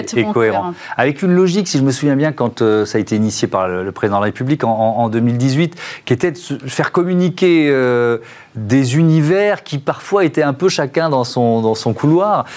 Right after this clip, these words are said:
Speaker 2: euh, notamment le monde de l'entreprise et, et, et l'État ou on va dire les collectivités en, en général. Et, est-ce que vous, vous voyez la différence, vous voyez ce que je veux dire, avec cette communauté ? En quoi ça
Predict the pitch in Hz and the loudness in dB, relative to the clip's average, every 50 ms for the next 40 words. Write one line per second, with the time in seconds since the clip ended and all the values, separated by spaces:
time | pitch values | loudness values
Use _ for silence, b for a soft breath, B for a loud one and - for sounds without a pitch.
0 | B B B B 113 107 107 107 107 107 107 110 107 117 117 110 - 120 117 127 | B B B B 0 0 2 2 2 2 0 0 0 0 -2 -2 0 -2 -2 0
1 | 135 147 160 160 151 135 117 113 117 113 113 107 104 101 104 101 - 110 104 - | 0 0 2 2 2 0 0 0 0 0 0 0 0 -2 -2 -2 -4 -6 -6 -2
2 | - 151 160 160 139 110 104 107 107 110 113 110 104 104 104 104 104 101 110 113 | 0 0 0 2 0 0 0 0 0 0 0 0 2 2 0 0 -2 0 0 2
3 | 113 113 113 110 110 110 104 104 104 B B B B - 104 117 127 123 123 - | 2 2 2 2 2 2 0 0 -2 B B B B 0 2 2 2 0 0 -2
4 | 143 139 147 151 156 147 131 113 107 104 107 104 110 127 123 110 107 - 113 107 | 0 0 2 2 2 0 0 -2 -2 -2 -2 0 0 0 0 0 0 -2 -2 -2
5 | 104 92 - 117 113 107 - - 143 120 117 135 120 104 110 113 117 107 101 104 | -2 -4 -6 -6 -8 -6 -4 -2 -2 -2 -2 -2 -2 -2 -2 0 0 0 0 -2
6 | 104 B B B B B B B _ - 135 135 - 151 135 - - 247 247 214 | -4 B B B B B B B _ -2 -2 0 0 -2 -2 -2 0 0 0 0
7 | 165 151 147 - - 135 120 113 131 127 117 139 165 170 185 226 247 160 127 120 | -2 -4 -8 -8 -6 -6 -2 0 0 0 2 2 2 2 2 0 0 0 -2 -2
8 | 139 160 - - 107 98 - 82 - - - - - 135 110 110 123 127 - - | -6 -8 -6 -6 -6 -6 -6 -8 -12 -14 -18 -20 -16 -8 -4 -4 -2 -2 -2 -4
9 | 101 95 95 90 92 98 95 98 95 95 101 - - 98 87 - - 90 92 90 | -2 -2 -2 0 0 0 0 0 -2 -2 -2 -2 -4 -4 -4 -4 -6 -4 -4 -4
10 | 87 90 85 - 104 - - - 120 123 - 196 208 196 - - 120 | -4 -6 -8 -8 -10 -6 -4 -4 -4 0 0 0 0 0 -2 -4 -6